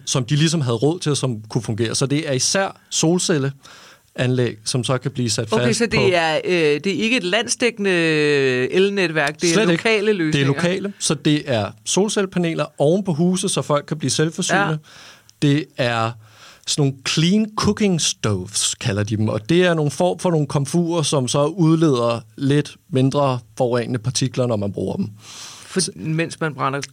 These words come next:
Speaker 2: øh, træ af i
Speaker 1: Ja.
Speaker 2: dem, eller hvad? Ja,
Speaker 1: Ja.
Speaker 2: fordi det er typisk det, de
Speaker 1: Så, så det er, så det har fokus på, for det første, så er det jo fokus på nogen, som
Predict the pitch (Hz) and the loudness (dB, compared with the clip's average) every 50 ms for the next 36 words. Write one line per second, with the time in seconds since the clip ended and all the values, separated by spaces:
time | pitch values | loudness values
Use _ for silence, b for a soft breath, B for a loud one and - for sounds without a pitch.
0 | - - - 143 131 - - 170 170 - - - 139 127 123 - - 156 147 139 | -12 -8 -6 -6 -6 -4 -4 -4 -4 -4 -4 -8 -8 -8 -8 -8 -8 -8 -8 -4
1 | 135 117 - 139 135 127 120 113 110 113 113 113 117 - - - 135 127 123 110 | -2 -2 -2 -2 -6 -8 -8 -8 -8 -8 -8 -10 -12 -12 -12 -10 -8 -8 -8 -10
2 | - 135 135 127 - 143 131 - - 147 139 135 - 139 131 131 139 131 139 135 | -12 -12 -12 -8 -8 -8 -8 -6 -8 -10 -10 -8 -8 -10 -8 -6 -2 -2 -2 -2
3 | 135 - - 170 156 151 165 156 - 143 151 175 180 175 - 175 165 165 156 143 | -2 -2 -2 -2 0 0 -2 -2 0 0 0 0 0 -2 -2 0 0 0 0 2
4 | - - 185 196 190 202 185 - - 160 135 123 - - 135 123 123 160 165 190 | 2 2 2 2 2 0 -4 -2 0 0 0 0 0 -2 -2 -2 0 2 2 2
5 | 190 190 220 185 - 180 156 147 143 - - 139 139 156 143 - - 127 120 117 | 2 0 -4 -2 0 0 2 2 0 2 2 2 2 2 0 0 0 0 2 2
6 | 127 139 135 - - 117 104 95 | 2 0 0 0 0 0 0 0